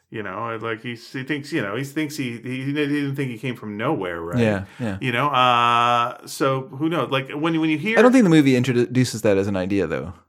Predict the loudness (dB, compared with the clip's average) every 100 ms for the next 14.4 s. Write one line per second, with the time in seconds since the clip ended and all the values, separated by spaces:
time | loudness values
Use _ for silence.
0 | _ _ _ -2 -2 -4 _ -2 -2 -2
1 | _ -2 0 2 2 0 0 -2 -2 -6
2 | -8 -8 -12 -20 -14 -10 -8 -6 -6 -4
3 | -6 -4 -4 0 0 0 -4 -4 -2 -2
4 | 0 0 0 0 -2 -2 -4 -2 0 2
5 | -2 -6 -20 _ _ -2 0 2 2 2
6 | -2 -2 -6 -6 -18 -10 -8 -6 -6 -2
7 | -2 0 -2 -4 -4 0 -2 0 -4 -6
8 | -10 -8 -8 -4 -6 -6 -4 -2 -2 -2
9 | 0 -2 -2 2 2 2 4 4 4 0
10 | -8 _ _ 0 2 2 2 2 0 -6
11 | -4 -2 -2 -2 -4 -2 -4 -4 -4 -6
12 | -2 -2 -4 -6 -14 -12 -8 -8 -8 -12
13 | -14 _ -20 -16 -4 -4 -2 4 6 8
14 | 6 6 6